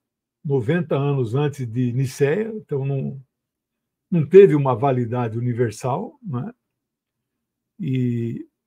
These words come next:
com uma presença pequena de bispo, oitenta e sete, e nesse concílio eles, então, decidiram, é,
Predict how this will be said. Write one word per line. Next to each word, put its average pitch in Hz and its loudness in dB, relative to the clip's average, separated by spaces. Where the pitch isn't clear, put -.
com 160 -4
uma 156 2
presença 135 2
pequena 165 4
de 127 -2
bispo, 147 -6
oitenta 131 -2
e 113 -2
sete, 160 -8
e 226 -2
nesse 185 6
concílio 208 0
eles, 190 2
então, 160 -4
decidiram, 151 2
é, 127 4